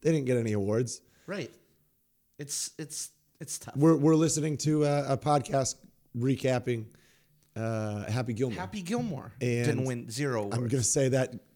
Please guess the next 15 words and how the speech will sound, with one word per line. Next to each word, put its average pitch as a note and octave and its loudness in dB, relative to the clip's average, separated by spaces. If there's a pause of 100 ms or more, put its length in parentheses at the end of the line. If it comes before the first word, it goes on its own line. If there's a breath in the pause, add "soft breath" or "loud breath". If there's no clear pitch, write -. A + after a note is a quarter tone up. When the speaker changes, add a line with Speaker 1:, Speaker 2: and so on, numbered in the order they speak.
(120)
Speaker 1:
that B2 -2
didn't B2 -2
get A#2 2
many A#2+ -2
nominations, A#2 -2 (120)
Speaker 2:
So F3+ 4
<laughs> F3 0
Speaker 1:
but E3 8
it D#3+ 8
doesn't D#3 8
change D3+ 4
that C#3+ 6
I C3+ 6
love B2+ 4
it. A2+ -6